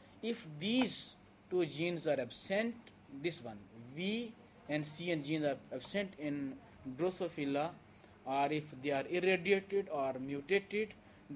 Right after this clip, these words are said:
the production of brown eye pigment will not occur, and we will not see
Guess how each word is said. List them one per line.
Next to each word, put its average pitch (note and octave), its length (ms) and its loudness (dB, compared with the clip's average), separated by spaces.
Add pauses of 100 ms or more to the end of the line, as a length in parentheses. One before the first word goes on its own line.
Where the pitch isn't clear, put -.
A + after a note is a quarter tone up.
the D3+ 300 0 (340)
production E3+ 500 2
of D#3+ 240 6 (320)
brown G3 340 4
eye D3+ 220 2
pigment C#3 440 0 (600)
will C#3+ 140 0
not D#3+ 420 4
occur, F#3+ 420 0 (360)
and C#3 340 0
we D3 100 2
will C#3+ 140 2
not F3 340 8
see G#3 400 -2